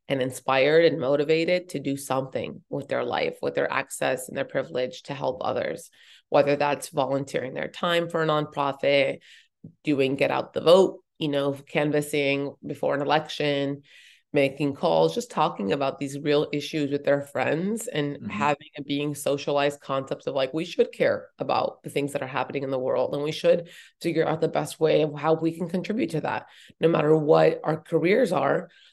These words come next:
Speaker 1: there's an opportunity to, as human beings, to participate in that way. So I would just want it to keep growing.
Speaker 2: Mm-hmm.
Speaker 1: I would want it to continue to serve that purpose. And, you know, just hopefully just get bigger and,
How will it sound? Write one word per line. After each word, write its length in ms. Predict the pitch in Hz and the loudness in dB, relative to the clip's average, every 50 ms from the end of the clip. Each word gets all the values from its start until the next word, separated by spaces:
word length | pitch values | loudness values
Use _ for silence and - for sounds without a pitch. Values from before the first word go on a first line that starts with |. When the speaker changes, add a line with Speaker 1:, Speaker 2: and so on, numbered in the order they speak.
| _ _ | _ _
Speaker 1:
there's 160 | - - 165 | -2 2 2
an 100 | 175 175 | 2 4
opportunity 720 | 170 165 160 - 165 165 - 196 190 202 196 175 156 151 | 2 2 2 2 0 0 0 -2 -2 0 0 0 0 0
to, 160 | 151 - - - | -2 -2 -2 -2
as 160 | 147 147 - | -2 -2 -4
human 380 | - - 160 156 156 156 147 | -10 -6 -2 -2 0 0 0
beings, 560 | 151 170 180 190 175 143 131 135 135 143 143 - | 0 0 2 2 2 2 2 0 -4 -6 -8 -4
to 100 | - 165 | -4 -2
participate 720 | 165 170 156 151 151 143 139 143 143 - 147 135 - - | 0 0 -2 -2 -4 -2 -2 -4 -2 -2 -4 -4 -2 -4
in 100 | 143 131 | -4 -4
that 220 | 120 107 - - | -6 -4 -4 -2
way. 240 | - 104 - - - | -2 -2 -2 -2 -4
So 400 | - - - 143 147 143 143 - - - - - - _ - | -2 0 4 4 4 4 2 -2 -10 -18 -20 -20 -18 _ -2
I 140 | 170 180 | 0 4
would 160 | 196 220 233 196 | 4 4 4 2
just 160 | 220 - 180 | -2 -6 -4
want 240 | 156 143 147 147 147 | 0 2 4 4 4
it 140 | 135 - | 2 0
to 80 | - 151 | -4 -10
keep 320 | - - - 131 131 - - _ | -10 -8 -10 -10 -10 -12 -18 _
growing. 580 | - 143 135 139 147 156 170 196 226 240 226 - - _ - | 2 4 6 6 6 6 4 4 0 -2 -4 -10 -20 _ -16
Speaker 2:
Mm-hmm. 320 | 233 214 - - - 143 143 | -14 -12 -12 -12 -8 -4 -2
Speaker 1:
I 40 | |
would 160 | 143 139 143 147 135 | 0 0 -2 -4 -6
want 380 | 139 147 151 151 156 151 151 | -4 0 2 4 4 4 4
it 160 | 151 143 - - | 2 0 -2 -4
to 100 | 160 160 | -8 -6
continue 360 | - 151 139 - 143 151 147 | -6 -8 -4 -2 0 0 0
to 100 | 139 139 | 0 -2
serve 260 | 139 - 139 135 139 | -2 -2 -2 -2 0
that 220 | 139 127 - - | -2 -4 -4 -4
purpose. 580 | - 143 139 - - 196 220 262 254 - - - - _ - - - - _ _ | -2 -4 -2 4 4 4 4 4 2 -2 -8 -12 -16 _ -20 -20 -20 -20 _ _
And, 440 | - 160 165 160 160 160 160 160 165 - | 0 2 4 6 6 6 4 2 -2 -4
you 100 | - 202 | -4 -2
know, 320 | 233 214 156 147 170 196 | -2 0 2 2 0 0
just 380 | - - 175 170 170 - - - _ _ | 0 -4 -4 -4 -4 -12 -16 -18 _ _
hopefully 880 | - - 180 226 262 254 - 240 196 156 143 139 147 165 202 233 240 - _ _ | 4 6 6 6 6 4 4 4 6 6 6 4 2 2 0 -2 -6 -10 _ _
just 200 | - 160 160 - | -8 -8 -8 -2
get 220 | - 165 156 139 | 0 0 0 2
bigger 280 | - 156 147 165 180 175 | 2 0 4 6 6 6
and, 500 | 170 170 170 180 175 170 156 151 151 - | 6 4 4 4 2 2 0 -4 -8 -12